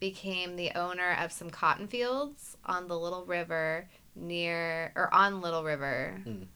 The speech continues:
Speaker 1: In Little River? It's like
Speaker 2: Something
Speaker 1: a
Speaker 2: about a
Speaker 1: town.
Speaker 2: Little
Speaker 1: I think
Speaker 2: River.
Speaker 1: it's a town maybe on a Little River. <laughs>
Speaker 2: I mean, usually if they're named, if the town is named Little River,
Speaker 1: I think it's
Speaker 2: there
Speaker 1: Little
Speaker 2: was
Speaker 1: River.
Speaker 2: either, there used to be a Little River.
Speaker 1: Yeah.
Speaker 2: And there is a Little River.
Speaker 1: Right. Or sometimes there's a Little River.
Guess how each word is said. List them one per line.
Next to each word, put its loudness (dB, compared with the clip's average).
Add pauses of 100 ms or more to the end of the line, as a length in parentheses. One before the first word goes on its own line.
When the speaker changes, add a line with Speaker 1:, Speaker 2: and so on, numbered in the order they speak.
Speaker 1:
In -6
Little -4
River? -6 (460)
It's 0
like 10
Speaker 2:
Something 10
Speaker 1:
a 10
Speaker 2:
about -
a -
Speaker 1:
town. 12
Speaker 2:
Little 12
Speaker 1:
I 12
think 12
Speaker 2:
River. 8
Speaker 1:
it's 2
a 0
town 12
maybe 10
on 12
a 6
Little 6
River. 10
<laughs> 12 (300)
Speaker 2:
I 12
mean, 12
usually 12
if 12
they're 12
named, 12
if 4
the 4
town 8
is 8
named 6
Little 8
River, 10
Speaker 1:
I 12
think 10
it's 12
Speaker 2:
there 12
Speaker 1:
Little 12
Speaker 2:
was 12
Speaker 1:
River. 12
Speaker 2:
either, 12
there 8
used 6
to 6
be 10
a 12
Little 12
River. 12 (120)
Speaker 1:
Yeah. 4 (280)
Speaker 2:
And 8
there 6
is 10
a 8
Little 10
River. 8
Speaker 1:
Right. 10
Or 6
sometimes 2
there's 0
a -4
Little 2
River. 2